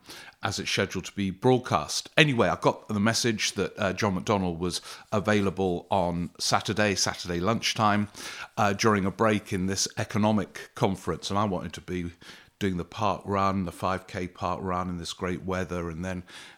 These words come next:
maybe meet up with the lads, you know, the lads to watch the cup final. Instead, I ended up at this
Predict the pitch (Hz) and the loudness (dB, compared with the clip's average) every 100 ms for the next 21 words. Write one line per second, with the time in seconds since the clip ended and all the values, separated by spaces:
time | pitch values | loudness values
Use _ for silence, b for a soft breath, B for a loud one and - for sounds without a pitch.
0 | - 90 90 87 95 82 - 101 90 95 | -6 -4 -2 -2 -2 -2 -4 -6 -2 2
1 | 101 107 104 - 87 92 87 85 95 92 | 2 0 -4 -6 -4 -4 -4 -4 -6 -6
2 | - 87 82 - 78 - 95 - 90 90 | -8 -6 -6 -6 -10 -8 -8 -6 -4 -2
3 | 90 90 - B B B B - 113 - | -2 -6 -12 B B B B -4 -2 2
4 | 135 123 117 107 95 90 - 90 - 107 | 6 6 6 4 2 0 -2 -4 -2 -4
5 | 90 | -4